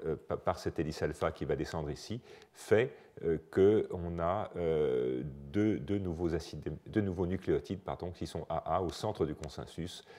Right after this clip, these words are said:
alors que le reste, le reste du consensus, le A G et le C A, sont, eux, conservés. L'autre, l'autre domaine ici va assurer, euh, cette, euh, reconnaissance, euh, de la, du domaine d'homodimérisation. La D-BOX va assurer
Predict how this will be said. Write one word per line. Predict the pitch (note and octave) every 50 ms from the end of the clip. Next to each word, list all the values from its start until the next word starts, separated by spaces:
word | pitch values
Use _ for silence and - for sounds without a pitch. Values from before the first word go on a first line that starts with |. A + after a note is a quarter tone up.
| - - -
alors | D2 D#2+ E2 -
que | - E2+
le | D#2 D#2+
reste, | D#2 - F#2+ G#2 G2+ - - - - - -
le | - C#2+ D#2
reste | - F2 F2 F#2+ - - -
du | D2+ D2+
consensus, | - - D#2 - - - - - - E2 D2+ - -
le | - D#2 - -
A | E2+ E2
G | D2+ - - F2+ E2+ E2+ - - - - -
et | - D#2
le | D2 C#2+
C | - - - D2+ - -
A, | D2 D#2 E2 - - - - -
sont, | - - - E2+ D#2 - - -
eux, | E2+ D#2 D2 -
conservés. | - E2+ D#2 - - - C2+ C#2 - - - _ - - - - - - - _
L'autre, | - D2 E2+ G2 A#2+ B2 B2 B2 - G2
l'autre | E2+ E2 E2 G2 A2 G#2+ - -
domaine | - - E2 D#2+ F#2 G2+ F#2+ E2
ici | D#2+ - - - G2+
va | F2+ E2 D#2+
assurer, | D2 D2 - - - C#2 C2 D2+ D#2+ - - - - - _ -
euh, | D2 D2+ D2+ D2
cette, | D2 - - - F2 D#2+ - - - E2+
euh, | D#2+ D2 D2 D2
reconnaissance, | D2 D2 E2+ - - F2 D#2+ D2 C#2 - - D2+ D2+ E2+ E2 - - - - - - - -
euh, | - - - - - - - - - - - - - - -
de | - D#2
la, | C#2 - -
du | - - - D2+
domaine | C#2+ D#2+ D2+ E2+ E2+ D#2+
d'homodimérisation. | D#2 F2 E2+ E2 E2+ E2+ - E2 D2+ D2 D2 C#2+ D2 C#2+ - - - - - D#2+ E2+ E2
La | D2 D2+ C#2
D-BOX | - E2+ D2+ C#2 F2 E2+ - - - -
va | D2+
assurer | C#2+ - - D2 C#2 D2 D2+